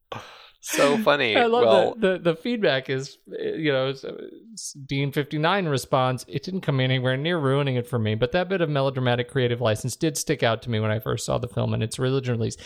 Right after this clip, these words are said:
Speaker 2: And actually, it's doubtful a judge would have required the child's testimony and blah, blah, blah." My goodness, can we stop talking about the law? <laughs> It's just too much.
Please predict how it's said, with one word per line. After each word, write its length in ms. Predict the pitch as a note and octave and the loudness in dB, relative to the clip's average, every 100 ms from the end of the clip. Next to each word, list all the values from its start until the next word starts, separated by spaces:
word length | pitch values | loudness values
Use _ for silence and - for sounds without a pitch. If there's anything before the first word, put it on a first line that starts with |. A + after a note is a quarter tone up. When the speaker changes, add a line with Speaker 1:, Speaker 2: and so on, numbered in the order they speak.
| - - | -18 -2
Speaker 2:
And 160 | G3 | -2
actually, 580 | - B3+ C4 E3 C#3 C3+ | 2 0 0 2 2 2
it's 160 | F3 - | -2 0
doubtful 460 | - - A#3 G#3 | 2 0 2 2
a 60 | F3+ | 2
judge 320 | D3 D3 C3+ | 2 2 2
would 120 | C3 | 0
have 120 | C3 A#2+ | 0 0
required 460 | A#2+ D3 C3+ C3 | 0 2 2 2
the 40 | B2 | -2
child's 380 | - A2+ A2 | 0 0 0
testimony 600 | - A#2+ A2 A#2+ A2 G#2+ | 0 0 2 0 2 2
and 140 | A#2 B2 | 0 0
blah, 360 | C3+ E3+ F#3 | 2 2 2
blah, 300 | F3+ D#3+ D3 | 2 2 2
blah." 300 | C#3+ D3 D#3+ | 2 2 2
My 180 | D#3 C3+ | 2 0
goodness, 560 | C3 B2+ E3 D#3+ C#3+ - | 0 4 4 4 0 0
can 140 | - | 0
we 100 | C3 | 0
stop 300 | B2+ C#3+ B2+ | 2 2 2
talking 320 | D3+ C3+ D3+ | 2 2 2
about 220 | C#3 C3 - | 2 2 2
the 80 | |
law? 380 | B2 A#2+ A2+ A2 - _ - | 2 2 2 -2 -4 _ -2
<laughs> 140 | A#3+ - - - - - - E3 - - - - - _ C3+ _ - - - | -2 -2 -2 -4 -2 -4 6 4 4 -4 -4 0 -2 _ -10 _ -20 -8 2
It's 280 | C4+ - - | 2 2 -2
just 460 | - - - - | -4 -4 -6 -4
too 100 | E3+ | -2
much. 560 | C3+ A#2 B2 B2 - | 0 2 0 -2 -4